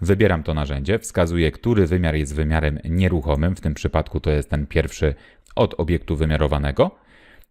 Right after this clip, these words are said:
E, na pytanie: „Wybierz obiekty do obszaru”, zaznaczam wszystkie pozostałe. Jeżeli wybiorę jeszcze raz pierwszy wymiar, nic złego się nie wydarzy. Jeżeli tą ramką przetnę geometrię, też nic złego się nie wydarzy. Ważne, by wybrać dokładnie te wymiary,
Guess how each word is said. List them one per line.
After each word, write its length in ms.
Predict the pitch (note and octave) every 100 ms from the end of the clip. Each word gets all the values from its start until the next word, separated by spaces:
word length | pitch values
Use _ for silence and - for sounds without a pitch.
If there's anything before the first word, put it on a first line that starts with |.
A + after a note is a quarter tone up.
| -
E, 200 | E2 E2
na 160 | G2
pytanie: 500 | G#2+ A2 E3+ E3 F#2
„Wybierz 320 | E2 B2+ B2+ -
obiekty 440 | F2+ E2+ - F2
do 120 | D#2+
obszaru”, 380 | F2 - D#3+ B2 -
zaznaczam 580 | F#2 G#2+ B2+ B2 A2+
wszystkie 320 | G2 F#2 - F2
pozostałe. 580 | E2 D#2 - D2+ C#2 - - -
Jeżeli 340 | F#2+ G#2 C#3+ D3
wybiorę 360 | C3 A#2 B2
jeszcze 300 | G#2+ G#2+ -
raz 220 | G2+ F#2 -
pierwszy 360 | F2+ - E2+
wymiar, 340 | D2+ F2+ F2 E2
nic 220 | F2 D#2
złego 240 | E2 D#2+
się 140 | D#2+ D#2+
nie 120 | D2+
wydarzy. 420 | D2+ D2 C#2+ A2+ - - -
Jeżeli 320 | F#2+ F#2+ A#2+
tą 120 | A#2+ A#2+
ramką 360 | A#2+ B2+ -
przetnę 360 | A2 A2+ - G2
geometrię, 500 | F2+ F#2 G#2+ G2 F#2 - _ -
też 200 | A#2 G#2+
nic 180 | F2 E2+
złego 240 | D#2+ E2
się 140 | E2 D#2+
nie 120 | D#2+
wydarzy. 380 | D#2+ D2+ C#2+ D#2+ - -
Ważne, 380 | A2 A#2+ A#2 A#2+
by 140 | G2+ F2
wybrać 460 | G2 F#2+ F2+ - -
dokładnie 500 | F#2+ F2+ G#2+ F2+ E2+
te 180 | D#2 A2
wymiary, 440 | A2+ G#2 F2 E2